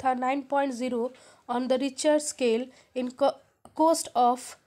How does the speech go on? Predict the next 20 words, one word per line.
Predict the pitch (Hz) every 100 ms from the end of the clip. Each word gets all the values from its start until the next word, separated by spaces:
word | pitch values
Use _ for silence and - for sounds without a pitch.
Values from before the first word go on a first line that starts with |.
| _ 262
Indonesia। | 247 254 247 240 - 233 170 - _ _ _ _ _ _ - _ _ _ _ 262
And | 262
it, | 285 277 - - - -
it | 294 285
affected | 285 302 302 330 262 254 302 _ -
about | 247 262 247 254 - - _ _ - _ _ 254
eleven | 269 294 349
countries | 330 294 277 277 247 240 - - _ -
such | 269 269
as | 277 269
Indonesia, | 269 269 269 277 - 302 294 302 - _ -
श्रीलंका, | - 262 262 269 269 294 294 302 - 233
India | 262 294 285 285 302 - _ _
और | 226 247
Thailand, | 247 233 226 208 185 - _ _ -
यानी | 262 294 320 - _
उसने | - - 320 330
उस | 320 -
समय | 311 311 320 294
ग्यारह | 233 269 294 320